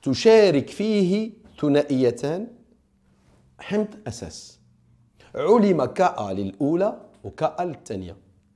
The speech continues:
هناك تفاعل تشارك فيه زوج ثنائيات، ها هي الأولى وهذه الثانية كما كتبناهم ديجا من قبل. إذا علمنا كا آ أو بي كا آ تاع الثنائيتين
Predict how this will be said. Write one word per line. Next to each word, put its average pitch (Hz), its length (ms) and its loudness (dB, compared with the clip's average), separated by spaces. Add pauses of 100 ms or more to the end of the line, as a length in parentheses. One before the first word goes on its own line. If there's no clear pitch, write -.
(240)
هناك 135 380 -4 (160)
تفاعل 185 540 -6 (760)
تشارك 147 320 4
فيه 135 320 -6 (160)
زوج 123 220 -8
ثنائيات، 120 540 -4 (180)
ها 107 180 -2
هي 107 40 -6
الأولى 101 460 -6 (460)
وهذه 104 280 -4
الثانية 98 440 -10 (240)
كما 98 180 -12
كتبناهم 95 420 -10
ديجا 90 180 -8
من 95 140 -10
قبل. 175 180 -10 (1500)
إذا 151 200 6
علمنا 156 680 8 (100)
كا 175 80 0
آ 113 280 0
أو 151 120 0
بي 156 140 -2
كا 127 280 -4
آ 98 40 -10
تاع 120 120 -6
الثنائيتين 151 760 -6